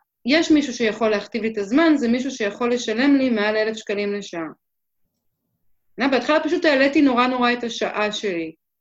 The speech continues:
וכל הזמן ראיתי שאנשים ממשיכים לשלם אותה. אז אמרתי, "סבבה, אז הם מוכנים לשלם, אז אפשר להעלות והם ימשיכו לשלם."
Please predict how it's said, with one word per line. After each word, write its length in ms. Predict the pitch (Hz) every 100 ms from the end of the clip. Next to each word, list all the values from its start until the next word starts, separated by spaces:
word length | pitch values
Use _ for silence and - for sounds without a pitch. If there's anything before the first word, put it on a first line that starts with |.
| _ _ _ -
וכל 240 | 202 277 311
הזמן 180 | 339 330
ראיתי 220 | 370 427
שאנשים 420 | 285 254 220 226 294
ממשיכים 580 | 285 262 254 277 277 - -
לשלם 520 | 247 254 226 233 220
אותה. 280 | 202 202 170 170 _ _ _ _ _ -
אז 80 | 196
אמרתי, 260 | 247 285
"סבבה, 500 | 311 262 392 339 262
אז 140 | 226 214
הם 80 | 220
מוכנים 400 | 220 247 277 294
לשלם, 520 | 285 262 202 185 185
אז 280 | 190 185 196
אפשר 320 | - 240 240 - _ _ _ -
להעלות 600 | 233 233 226 190 185 -
והם 180 | 190 196
ימשיכו 340 | 202 254 254
לשלם." 440 | 262 262 320 370